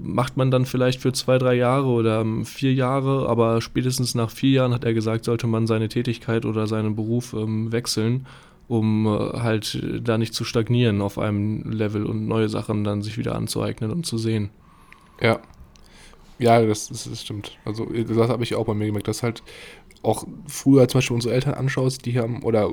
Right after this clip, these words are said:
Speaker 2: nee, unsere Eltern vielleicht jetzt nicht, aber unsere Großeltern, die haben von nach Abschluss des Studiums bis halt zur Rente fast bei einer Firma immer geblieben, sind da geblieben und haben den gleichen Beruf ausgeübt. Das ist ja heute eigentlich unvorstellbar oder halt gar nicht mehr so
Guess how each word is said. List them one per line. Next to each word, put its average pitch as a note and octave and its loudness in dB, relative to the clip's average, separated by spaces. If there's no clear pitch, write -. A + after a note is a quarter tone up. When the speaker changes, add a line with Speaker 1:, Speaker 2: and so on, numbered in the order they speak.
Speaker 2:
nee, G#2 -2
unsere G#2 -2
Eltern A2+ -2
vielleicht G#2 -4
jetzt - -6
nicht, C3 0
aber A2 0
unsere A2 -2
Großeltern, C3+ -2
die A#2 -2
haben C3 -2
von A#2+ -4
nach A#2+ 2
Abschluss C3 -2
des A#2+ -2
Studiums E3 0
bis - -4
halt B2+ -2
zur A2+ -4
Rente C3+ 2
fast - -6
bei B2 0
einer C3+ 2
Firma F3 0
immer F#2 -2
geblieben, G2 -2
sind G#2 -2
da G#2+ -2
geblieben A2 0
und G#2+ -2
haben G#2+ -2
den G#2+ 0
gleichen B2+ 0
Beruf D3+ -6
ausgeübt. - -4
Das - -6
ist A2 -4
ja A2+ -2
heute B2 0
eigentlich A2+ -4
unvorstellbar B2 0
oder G2 0
halt G2 -2
gar G#2+ -4
nicht A2+ -6
mehr G#2 -2
so G#2 -2